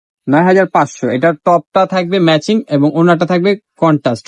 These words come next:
খুলতে হবে না আর, ভিডিও বেশি লং হয়ে যাবে। দেখেন, যারা অর্ডার করবেন অনলাইনে অবশ্যই ছবি পাবেন, ছবি দেখে নেবেন। খুব সুন্দর করে এই লেহেঙ্গাগুলো আমরা, আহ, আপনারা চাইলে অর্ডার করে নিতে পারেন অনলাইনের মাধ্যমে, আর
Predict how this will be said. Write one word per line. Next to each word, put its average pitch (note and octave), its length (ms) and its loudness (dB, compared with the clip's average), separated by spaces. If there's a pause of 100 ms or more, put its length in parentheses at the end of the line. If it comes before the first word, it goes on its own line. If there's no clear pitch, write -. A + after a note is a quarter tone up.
খুলতে F#3+ 300 0
হবে F#3 240 0
না G3 100 0
আর, A#3 60 0 (400)
ভিডিও D3 320 2
বেশি E3+ 160 0 (120)
লং C3+ 100 0 (120)
হয়ে B2+ 200 0
যাবে। A2 200 -6 (380)
দেখেন, - 220 -8 (480)
যারা F3 260 0
অর্ডার E3+ 280 2
করবেন G3 220 0 (100)
অনলাইনে F#3+ 400 2
অবশ্যই F3 380 -2
ছবি D#3+ 220 0 (100)
পাবেন, C#3+ 240 0 (100)
ছবি D#3 240 0 (380)
দেখে C#3+ 260 0
নেবেন। B2+ 220 0 (640)
খুব F#3 140 0 (140)
সুন্দর F#3 260 2 (100)
করে F3 180 2 (200)
এই D#3 80 4 (120)
লেহেঙ্গাগুলো D3+ 500 2 (160)
আমরা, D3 220 4 (520)
আহ, C3 200 2
আপনারা C#3 320 -2
চাইলে D3 260 2
অর্ডার C#3 220 0
করে D#3+ 120 2 (100)
নিতে D#3 180 0 (100)
পারেন C#3+ 220 0 (800)
অনলাইনের D#3 500 2
মাধ্যমে, D3 420 0 (340)
আর A#2+ 100 0